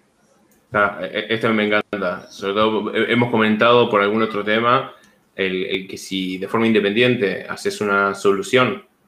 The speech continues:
y querés publicarla en el marketplace, en AppSource, no podés. O sea, como que está to-, estaba todo muy cerrado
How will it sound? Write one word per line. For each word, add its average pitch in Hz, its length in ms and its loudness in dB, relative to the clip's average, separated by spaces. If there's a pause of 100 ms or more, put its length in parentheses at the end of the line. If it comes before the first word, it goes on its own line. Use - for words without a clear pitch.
(300)
y 95 120 -18
querés 98 200 -6
publicarla 101 640 2
en 98 140 -4
el 95 120 -4
marketplace, 107 600 -2
en 95 80 -2
AppSource, 113 440 0 (300)
no 101 100 2
podés. 98 340 0
O - 60 -20
sea, 98 220 0
como 98 180 -4
que 98 320 0 (320)
está 113 340 0
to-, 127 200 6
estaba 127 400 4
todo 131 240 8
muy 131 220 6
cerrado 127 800 0